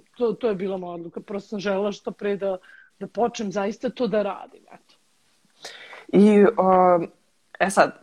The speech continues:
Speaker 2: kakav je, ka-, da li možeš da nam, e, povučeš paralelu, na primjer, između nekog akademskog života u Americi i kod nas? Koliko je to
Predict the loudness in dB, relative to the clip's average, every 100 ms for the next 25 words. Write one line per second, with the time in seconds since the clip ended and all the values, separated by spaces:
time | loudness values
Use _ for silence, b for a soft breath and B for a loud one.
0 | 2 2 2 -4 0 0 -2 -6 -4 -6
1 | -4 -6 -6 -8 -8 -6 -4 -6 -8 -8
2 | -4 -4 0 0 0 0 2 4 4 4
3 | 0 -4 -4 -4 -6 -6 -6 -2 -4 -2
4 | 0 0 -2 -8 -10 -10 -12 -6 -2 -2
5 | -2 -2 -2 -4 B B _ 0 0 0
6 | -2 0 -2 -4 -2 0 0 -2 -2 -2
7 | -6 -2 -4 -4 -16 -18 -18 _ _ -4
8 | 2 2 2 2 2 2 2 4 4 2